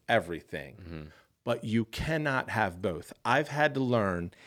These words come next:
Speaker 1: in the, in the matter of Lighthouse Church, this is God's church. Jesus is our chief shepherd. He's gonna grow it. I do not wanna get in the way of it. And so with the growth, I've had to let go of control.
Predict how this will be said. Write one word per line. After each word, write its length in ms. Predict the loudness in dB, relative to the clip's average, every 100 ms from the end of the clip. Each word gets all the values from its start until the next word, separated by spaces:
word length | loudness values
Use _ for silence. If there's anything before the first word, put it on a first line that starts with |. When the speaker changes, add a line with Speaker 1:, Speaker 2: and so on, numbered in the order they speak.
| -20 -20 _ 0
Speaker 1:
in 220 | 2 4
the, 180 | 2 0
in 80 | 0
the 60 |
matter 300 | 2 2 0
of 140 | -2 0
Lighthouse 440 | 0 0 -2 -4
Church, 340 | -6 -6 -6 -4
this 200 | -2 -2
is 140 | -4 -2
God's 400 | 0 0 -2 -6
church. 520 | -2 -2 -2 -8 -12
Jesus 520 | -6 -2 -2 -2 -4 -4
is 120 | -2
our 120 | -2
chief 320 | -2 -4 -4
shepherd. 480 | -2 -2 0 0 -2 -6 -20 -20 -16
He's 340 | 0 4 4 4
gonna 280 | 2 2
grow 400 | 0 2 4 4
it. 200 | 2 -4 -4
I 200 | 2 2
do 240 | 2 0 -2
not 540 | 0 2 2 2 0
wanna 200 | 0 0
get 200 | 0 -2
in 60 | -2
the 60 |
way 280 | 2 2 2
of 180 | -2 -6
it. 180 | -10 -14 -20 _
And 200 | 0 0
so 520 | 0 2 4 4 0 -6 -18 -20 _
with 520 | -10 4 6 6 4
the 80 | 0
growth, 520 | 0 4 4 4 -2 -4
I've 180 | -2 -2
had 220 | -2 -4
to 60 | -2
let 440 | -2 0 -2 -2
go 200 | -2 0
of 140 | -2 -4
control. 640 | -8 -6 -6 -6 -8 -12